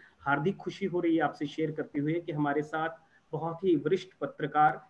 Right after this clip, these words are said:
श्री राजेश बादल जी, जिनका के बारे में उनका introduce करवाने के लिए मेरे को लगता है कि मेरे पास शब्द नहीं है। He is an eminent journalist, he is media director, former executive director Rajya Sabha टीवी, और हमने उनको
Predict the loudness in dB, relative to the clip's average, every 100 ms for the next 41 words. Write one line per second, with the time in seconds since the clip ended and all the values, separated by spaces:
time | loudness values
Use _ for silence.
0 | _ _ 2 6 8 6 6 4 2 2
1 | 2 4 4 4 2 2 0 0 2 0
2 | -2 -4 -2 0 -2 -10 _ 0 2 4
3 | 6 6 4 2 2 0 2 2 0 2
4 | 2 2 0 0 2 4 2 2 2 4
5 | 6 4 4 2 0 -2 -4 -2 -4 -2
6 | 0 2 2 0 -2 -4 -10 -6 -2 0
7 | 2 2 2 0 0 -2 -2 -2 0 2
8 | 4 2 2 2 2 0 -2 _ _ _
9 | _ 0 0 6 6 8 6 6 4 2
10 | 2 2 0 -6 _ _ 4 4 6 2
11 | 0 0 -2 2 0 4 2 2 -2 0
12 | 2 4 2 0 -2 0 2 4 4 2
13 | -6 _ -6 0 4 4 4 2